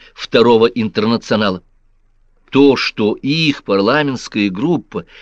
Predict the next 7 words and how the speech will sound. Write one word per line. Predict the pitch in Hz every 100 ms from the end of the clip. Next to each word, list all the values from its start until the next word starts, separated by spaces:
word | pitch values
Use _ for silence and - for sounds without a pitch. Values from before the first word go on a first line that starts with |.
| -
единогласно | - 123 127 156 156 170 175 143 127
проголосовала | 113 113 110 120 113 110
за | 104
военные | 110 110 107 104
кредиты, | 98 101 101 202 123 - _ _ _ _ _ -
оказалось | 101 101 101 98 -
оглушительным | 113 98 95 95 - 220 185 175 165 143